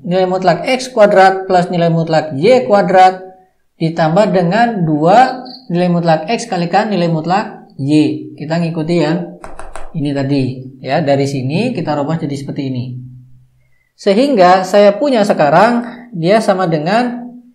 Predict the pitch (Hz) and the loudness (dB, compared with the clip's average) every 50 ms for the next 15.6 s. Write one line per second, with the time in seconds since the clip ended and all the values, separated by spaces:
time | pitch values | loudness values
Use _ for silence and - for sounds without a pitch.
0 | _ _ _ _ _ - - - - 170 160 165 170 170 185 185 180 190 170 175 | _ _ _ _ _ -20 -20 -8 -4 -2 -2 0 2 2 2 2 2 2 2 2
1 | 165 156 160 165 165 165 180 214 226 220 214 190 160 202 - - 208 233 233 214 | 2 2 2 0 0 0 0 0 2 4 4 4 2 2 -2 -2 0 2 4 4
2 | 208 208 208 202 190 220 214 214 208 214 202 180 156 160 180 - - - - _ | 4 4 4 4 2 0 0 0 0 0 0 0 0 -2 -4 -6 -10 -16 -20 _
3 | _ _ _ _ _ _ _ - - - - 156 156 143 139 147 147 196 214 208 | _ _ _ _ _ _ _ -16 -16 -8 -4 -2 0 2 4 2 2 2 2 2
4 | 208 190 202 175 180 170 175 175 180 214 214 208 196 190 170 165 160 156 156 160 | 2 2 2 2 2 2 2 2 0 -2 -2 -4 -2 -2 -2 -2 -2 -4 -4 -4
5 | 175 180 185 170 143 139 151 165 - - - - - _ - 151 151 139 143 147 | -4 -4 -4 -4 -4 -4 -4 -6 -10 -14 -20 -20 -20 _ -12 -10 -8 -8 -8 -8
6 | 151 156 165 156 - 180 - - - 139 143 156 143 135 127 - - - - - | -6 -6 -8 -8 -10 -12 -12 -10 -8 -6 -6 -6 -6 -6 -8 -8 -10 -14 -16 -20
7 | - - - _ _ - 165 190 208 208 269 269 247 247 226 226 220 190 196 202 | -20 -20 -20 _ _ 2 2 4 4 4 2 0 0 0 2 2 2 2 2 2
8 | 220 202 190 196 196 208 220 247 247 208 175 151 - - - - - - - _ | 0 0 0 0 -2 -2 -4 -4 -2 -2 -4 -4 -6 -10 -16 -20 -20 -20 -20 _
9 | _ _ _ _ _ - 156 151 160 156 175 202 226 220 226 - - - 170 170 | _ _ _ _ _ -8 -6 -4 -2 -2 -2 -2 -4 -6 -6 -10 -10 -6 -4 -2
10 | 165 160 156 160 165 175 202 226 240 254 262 269 277 269 - - - - - - | 0 0 0 0 2 2 4 4 6 6 6 6 4 2 -2 -6 -12 -18 -20 -20
11 | - - - - - - - 175 208 - 196 170 175 185 214 220 226 226 208 185 | -20 -20 -18 -18 -16 -10 -4 0 0 2 4 2 2 2 0 0 0 0 0 0
12 | 180 165 165 165 170 160 156 143 151 139 131 117 120 - - - - - _ _ | 2 2 2 2 0 0 -2 -4 -4 -6 -8 -8 -10 -12 -14 -18 -20 -20 _ _
13 | _ _ _ _ _ _ _ _ _ - 123 117 - - 156 156 190 208 214 208 | _ _ _ _ _ _ _ _ _ -10 -10 -10 -8 -4 -2 0 0 0 0 -4
14 | 202 196 180 185 208 262 247 160 156 - 190 208 208 220 185 175 180 175 175 170 | -6 -6 -6 -6 -6 -6 -4 -2 -2 -2 -2 -2 -2 -2 -2 0 0 -2 -2 -2
15 | 165 165 - 220 143 143 131 123 117 113 120 - | -2 -2 -2 -2 -4 -4 -4 -4 -6 -8 -10 -12